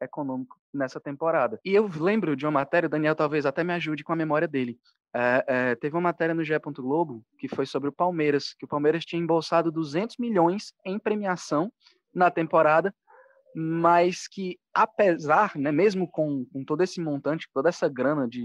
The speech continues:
Libertadores, Copa do Brasil e tudo mais, é, é, a ausência da grana vinda da bilheteria tinha sido um, um, um soco no estômago, assim, pro Palmeiras.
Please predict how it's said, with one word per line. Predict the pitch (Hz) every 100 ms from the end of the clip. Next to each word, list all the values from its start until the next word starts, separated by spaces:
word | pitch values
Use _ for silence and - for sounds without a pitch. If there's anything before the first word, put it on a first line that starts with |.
| 113
Libertadores, | 120 120 127 151 127 123 127
Copa | 127 123
do | 120
Brasil | 123 120
e | 127
tudo | 123
mais, | 117 123 156 - _ _ _ _ _ -
é, | 120
é, | 131 120 120 - _ _
a | 156
ausência | 165 156 131 220 302 - 302 359 _ _ _ _
da | 147 180
grana | 147 147 135 120 -
vinda | 131 185 277 285
da | 208 180
bilheteria | 156 156 156 135 123 190 175 - _ _ _ _ _
tinha | - - 170
sido | 175 - 180 170 202 202
um, | 190
um, | 190 190 185 185 180 - 185
um |
soco | 180 - 220 247
no |
estômago, | 262 - 185 151 120 107 -
assim, | 135 - 120 104
pro | 156 143
Palmeiras. | 170 170 120 110